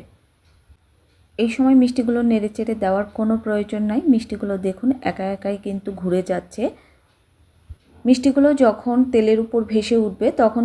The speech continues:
কিন্তু গ্যাস ওভেনের আঁচটা মিডিয়াম হাই হিটে দিতে হবে।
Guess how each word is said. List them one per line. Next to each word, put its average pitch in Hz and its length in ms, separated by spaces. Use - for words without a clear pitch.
কিন্তু 254 200
গ্যাস 220 320
ওভেনের 208 360
আঁচটা 196 360
মিডিয়াম 202 420
হাই 185 220
হিটে 190 260
দিতে 185 240
হবে। 185 300